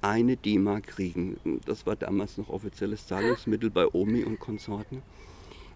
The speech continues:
Äh, und recht hatte sie. Und, ähm, ich,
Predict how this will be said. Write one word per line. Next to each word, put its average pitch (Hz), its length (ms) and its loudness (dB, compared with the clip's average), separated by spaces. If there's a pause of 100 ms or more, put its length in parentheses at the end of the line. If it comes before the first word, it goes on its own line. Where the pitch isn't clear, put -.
(100)
Äh, 104 120 -4
und 107 300 -2
recht 101 220 -10
hatte 110 240 -8
sie. - 360 -6 (140)
Und, 101 460 -6
ähm, 85 460 -2 (420)
ich, - 640 -12